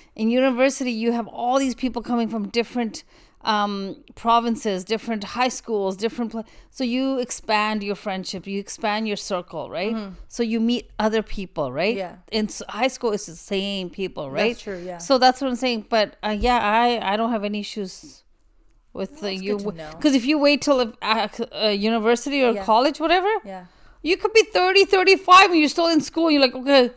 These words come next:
Speaker 1: hale finish ni kita. No boy for you. No girl for you." Like, really?
Speaker 2: <laughs> Yeah.
Speaker 1: No.
Speaker 2: Yeah.
Speaker 1: If you find someone, great. If not, it's not like, oh, because she has to finish school, that's why she couldn't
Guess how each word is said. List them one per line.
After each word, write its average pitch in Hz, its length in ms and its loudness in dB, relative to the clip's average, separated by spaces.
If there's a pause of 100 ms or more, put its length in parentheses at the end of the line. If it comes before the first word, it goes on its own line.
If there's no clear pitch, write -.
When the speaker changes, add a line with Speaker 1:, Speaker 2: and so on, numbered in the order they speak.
(140)
Speaker 1:
hale 262 200 2
finish 269 340 -2
ni 294 140 0
kita. 294 360 -2 (240)
No 247 160 4
boy 269 240 8
for 262 180 0
you. 240 160 0
No 240 200 2
girl 262 200 2
for 240 180 -4
you." 196 160 -2
Like, 208 160 -4 (280)
really? 285 480 -2 (140)
Speaker 2:
<laughs> - 140 -20
Yeah. 240 460 -2
Speaker 1:
No. 220 180 0 (640)
Speaker 2:
Yeah. 185 240 -8
Speaker 1:
If - 140 -10
you 226 60 -8
find 302 300 2
someone, 311 260 2
great. 269 320 2 (100)
If 294 240 4
not, 277 400 2
it's 226 160 -8
not 247 220 -2
like, 233 140 -2
oh, 214 300 0 (360)
because 233 320 0
she 226 200 -4
has 202 260 -6
to 208 100 -14
finish 202 220 -6
school, 202 260 -6
that's 185 320 -4
why 208 120 0
she - 120 -6
couldn't 208 240 -6